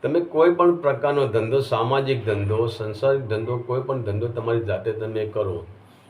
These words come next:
કોઈનું માર્ગદર્શન લો નહીં, કોઈને ગુરુ જ ન બનાવો,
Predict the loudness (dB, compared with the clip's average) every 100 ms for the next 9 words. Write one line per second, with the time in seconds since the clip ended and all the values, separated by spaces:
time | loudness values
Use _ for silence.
0 | -16 -2 0 2 0 2 0 2 2 0
1 | 0 0 2 4 2 2 0 0 0 2
2 | 0 -2 -4 -4 -2 0 -2 0 -2 -4
3 | -8